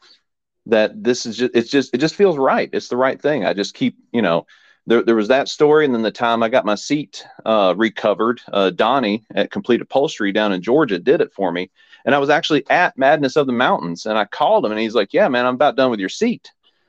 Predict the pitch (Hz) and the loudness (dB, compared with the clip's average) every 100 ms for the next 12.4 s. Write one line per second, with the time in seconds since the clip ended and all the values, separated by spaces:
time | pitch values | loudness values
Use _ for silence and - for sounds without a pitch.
0 | _ _ - - 127 120 156 165 127 104 | _ _ -4 0 2 2 0 0 0 0
1 | 170 214 135 101 117 120 101 104 165 202 | 0 0 0 -2 -2 -2 -2 -2 0 2
2 | 123 110 - 117 151 - 107 - 127 107 | 0 0 0 2 2 0 -8 -4 -2 0
3 | 113 165 - 104 101 95 165 120 82 - | 0 -2 -4 -2 0 2 0 0 -2 -6
4 | - _ _ _ _ _ _ _ - 117 | -8 _ _ _ _ _ _ _ -2 2
5 | 117 110 98 - 73 120 113 156 170 131 | 2 0 -4 -8 -10 -2 2 2 2 -2
6 | 101 104 123 151 - 110 143 147 117 117 | 0 2 2 2 -4 0 0 0 -2 0
7 | 151 107 101 107 107 104 113 117 113 98 | 2 2 0 -2 -2 0 2 4 4 0
8 | _ - 120 160 160 147 151 127 107 135 | _ -2 2 2 2 2 2 0 0 2
9 | 120 - 80 - _ _ _ _ _ _ | 2 -2 -8 -10 _ _ _ _ _ _
10 | _ _ _ _ _ _ 127 123 110 110 | _ _ _ _ _ _ -2 0 0 0
11 | - 202 - _ - - _ _ - 123 | -2 -2 -4 _ -20 -20 _ _ 0 2
12 | 120 113 110 107 | 2 2 0 -4